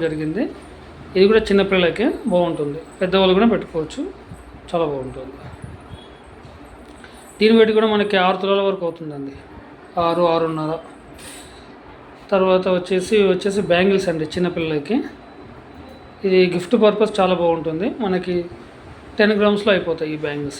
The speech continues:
ఇందులో ఇంకా different of models ఉంటాయి మనకి. ఇవి వచ్చేసి మనకి టెన్ గ్రామ్స్లో చేయమని చెప్పారు, నేను సెన్-, టెన్ గ్రామ్స్లోనే చేశాను.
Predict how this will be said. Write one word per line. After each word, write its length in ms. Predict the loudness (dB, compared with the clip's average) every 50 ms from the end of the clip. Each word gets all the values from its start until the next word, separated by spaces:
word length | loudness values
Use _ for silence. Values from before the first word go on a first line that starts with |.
| -6 -4
ఇందులో 200 | -2 0 0 0 0 0
ఇంకా 140 | 0 0 0 0
different 260 | -2 -2 0 0 2 2
of 60 | 0 2 0
models 260 | 0 0 0 -2 -2 -4 -4
ఉంటాయి 180 | -4 -2 -4 -4
మనకి. 280 | -6 -8 -8 -4 -4 -4 -4 -4 -10 -16 -20 -20 -20 -16 -16 -16 -16 -16 -20 -20 -20 -14 -14 -14 -14 -14 -20 -18 0 2
ఇవి 80 | 4 4 4
వచ్చేసి 280 | 4 4 2 2 2 2 2
మనకి 200 | 4 2 2 2 2
టెన్ 140 | 2 2 4 4
గ్రామ్స్లో 300 | 2 2 2 0 -2 -4 -2
చేయమని 300 | 0 0 0 0 0 -2 -4
చెప్పారు, 320 | -4 -2 -2 0 0 2 0 0
నేను 160 | 0 0 -2 -2
సెన్-, 180 | -2 -2 -2 -4 -4
టెన్ 160 | -2 -2 0 0
గ్రామ్స్లోనే 380 | 0 -2 -2 -4 -4 -4 -4 -2 -2
చేశాను. 400 | -4 -4 -4 -6 -8 -10 -10 -12